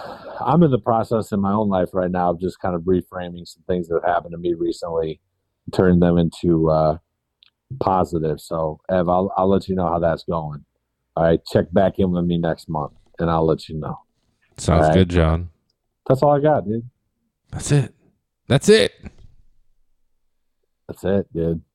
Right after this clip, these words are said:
Speaker 1: It's over. No, but honestly, thank you guys for listening to us. I know maybe this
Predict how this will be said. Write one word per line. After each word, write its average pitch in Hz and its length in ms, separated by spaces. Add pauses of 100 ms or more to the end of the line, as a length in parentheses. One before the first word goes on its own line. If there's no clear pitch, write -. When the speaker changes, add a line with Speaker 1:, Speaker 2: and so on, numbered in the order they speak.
(160)
Speaker 1:
It's - 140
over. 82 380 (1300)
No, 117 200
but 98 320 (640)
honestly, 117 540
thank 113 240
you 117 80
guys 117 300
for 107 100
listening 107 360
to 110 180
us. 104 120
I 98 80
know 104 200
maybe 104 240
this 101 240